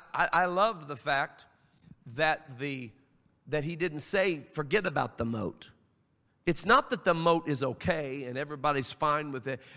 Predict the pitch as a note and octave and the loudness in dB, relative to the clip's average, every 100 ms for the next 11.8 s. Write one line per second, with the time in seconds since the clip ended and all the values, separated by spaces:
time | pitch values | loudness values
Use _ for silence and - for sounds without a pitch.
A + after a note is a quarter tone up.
0 | C3 C3+ F3 D3+ D#3 D#3+ F3+ - C#3 B2 | -10 -4 0 0 4 6 6 2 -2 0
1 | A2 C#3 - B2 A#2 A2+ A#2 C#3+ G#3 - | 0 -2 -2 -2 -2 -2 -6 -6 -8 -6
2 | C#3 A2+ G#2 F#2+ - - _ _ _ _ | -8 -10 -16 -18 -20 -20 _ _ _ _
3 | _ _ _ _ _ _ _ _ _ _ | _ _ _ _ _ _ _ _ _ _
4 | _ _ _ - - _ F3+ F3+ E3 D#3+ | _ _ _ -20 -20 _ -10 -6 -8 -6
5 | B3 D4+ - C4+ G3+ D#3 D#3 C4 B3 G#3+ | -6 -6 0 0 0 -4 -6 -4 -2 -2
6 | G3 A#3 C4+ A3 F3 - B3+ A3+ A3 F#3+ | 2 2 2 -2 -6 -6 -6 2 2 2
7 | D#3 G#3+ C4 A3 E3 D#3+ E3 C4 G#3+ F#3 | -4 -4 -2 -2 -2 -4 -2 -2 0 -2
8 | - - C#4 E4 - F3 B2+ - - B2+ | -2 -4 -2 -4 0 -2 -2 -8 -2 -2
9 | - E2+ F2 G#2 D#3+ - _ _ _ _ | -2 -12 -12 -12 -14 -16 _ _ _ _
10 | _ _ G3+ D#4+ A#3+ D3 C3+ C3+ C3+ C3 | _ _ -4 0 0 0 0 -2 0 -2
11 | A#2 C3+ A3+ C#4+ D#3+ - - | -2 -4 -4 -8 -14 -18 -20